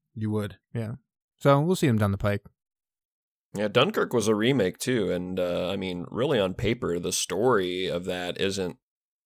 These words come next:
Speaker 3: all that compelling. I mean, compared to what
Speaker 2: Right.
Speaker 3: we've been watching with some of these submarine films, I'm not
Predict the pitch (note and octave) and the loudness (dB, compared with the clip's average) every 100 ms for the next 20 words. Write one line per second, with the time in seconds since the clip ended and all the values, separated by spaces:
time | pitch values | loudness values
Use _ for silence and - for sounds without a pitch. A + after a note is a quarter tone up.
0 | _ - F#2+ A2+ F#2+ F2 - _ _ _ | _ 2 4 6 4 0 -6 _ _ _
1 | _ _ _ - F2+ F2+ F2 F#2+ G2 F2+ | _ _ _ -8 -2 0 2 2 0 0
2 | F#2 F2 F2 C2+ F#2 F#2+ F#2+ F2 E2+ F2 | -2 -4 -6 -4 -2 2 2 0 -2 -2
3 | B2+ B2 A#2+ G2 F2 F2 - F#2 F2+ - | 0 2 2 2 0 -2 -2 -2 -2 -2
4 | F2+ E2+ F2 - F#2 F2+ F#2 G#2 - F2+ | -2 -2 -2 0 0 0 -2 -2 -2 -4
5 | G2 G#2 F#2 F2+ | -4 -4 -6 -6